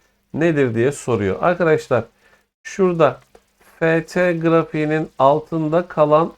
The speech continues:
alan bize delta P'yi, yani momentum değişimini verir.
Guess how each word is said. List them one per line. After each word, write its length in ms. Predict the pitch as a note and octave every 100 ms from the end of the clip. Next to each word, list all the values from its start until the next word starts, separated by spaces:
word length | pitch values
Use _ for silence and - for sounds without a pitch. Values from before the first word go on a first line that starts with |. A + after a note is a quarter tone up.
| -
alan 460 | D3 C#3 A#2+ B2+ - _ _ _ _ _ _ _ -
bize 460 | F3 C#3 C#3 C3+ D#3+ _ _ _ _ _
delta 640 | - D#3 E3 E3 E3 D#3 D#3
P'yi, 640 | D3+ D3 C#3+ D3 C3 - _ _ -
yani 280 | A#2 C#3 F3+
momentum 760 | C#3+ A#2 B2 D#3+ F3 F3 D#3+
değişimini 720 | C#3 C3+ B2+ C#3+ C3+ C3 B2 - _ _ _ _ _
verir. 580 | A#2+ G#2+ G#2+ F2 E2 -